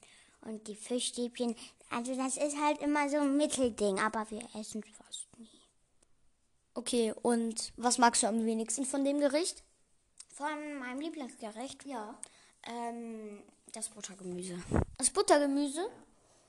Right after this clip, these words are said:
Speaker 2: Okay, ja. Hast du ein zweit Lieblingsessen?
Speaker 1: Ja. Grüne Soße.
Speaker 2: Grüne Soße, okay. Isst du auch gerne Eis? Also jetzt entweder oder. Isst du lieber Eis oder lieber Milchshakes?
Speaker 1: Boah,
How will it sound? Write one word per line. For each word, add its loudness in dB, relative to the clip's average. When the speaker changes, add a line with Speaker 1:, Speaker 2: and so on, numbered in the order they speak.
Speaker 2:
Okay, -4
ja. -4
Hast 4
du -2
ein 0
zweit 4
Lieblingsessen? -4
Speaker 1:
Ja. 0
Grüne -8
Soße. -12
Speaker 2:
Grüne 6
Soße, 0
okay. -8
Isst 8
du 6
auch -2
gerne -4
Eis? 4
Also 4
jetzt 6
entweder 6
oder. 4
Isst 8
du -8
lieber -4
Eis 6
oder 8
lieber 6
Milchshakes? 2
Speaker 1:
Boah, -12